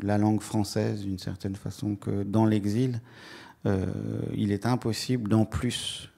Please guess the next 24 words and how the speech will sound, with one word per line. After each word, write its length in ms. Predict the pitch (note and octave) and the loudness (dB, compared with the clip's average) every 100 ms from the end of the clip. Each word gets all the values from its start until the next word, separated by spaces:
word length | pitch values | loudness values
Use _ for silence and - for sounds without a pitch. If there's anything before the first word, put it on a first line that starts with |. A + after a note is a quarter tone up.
| - D3+ | -16 -8
après 300 | - - - | -6 -2 0
la 120 | G#2+ | 2
mort 240 | G#2 G#2+ G#2 | 4 4 2
des 120 | G2+ | 0
siens, 520 | G2 - A2 A2+ A2+ | 0 4 4 4 2
après 260 | G#2 - G2+ | -2 -4 -4
la 100 | G2 | 0
mort 220 | G#2 G#2 | 0 0
du 100 | G2 | 0
frère, 460 | G2 - G#2+ A2 A2 | -4 -2 -2 -2 -6
après 180 | - | -6
la 100 | G2 | -2
mort 180 | G2 G#2 | 0 0
de 80 | G2+ | 0
la 120 | G2 | 0
mère, 200 | G#2 G#2+ | 0 0
après 200 | G2+ - | -2 -2
la 80 | G#2 | 0
mort 140 | G2+ | 0
du 80 | G2 | -2
père, 220 | G2 A#2 A#2 - - - | 0 -2 -2 -8 -18 -6
d'ajouter 640 | G#2 A2+ G2+ A#2 - B2+ A2+ | 2 4 4 0 2 4 4
à 60 | |
ces 380 | G2 - G#2 G#2 | 2 -2 -2 -2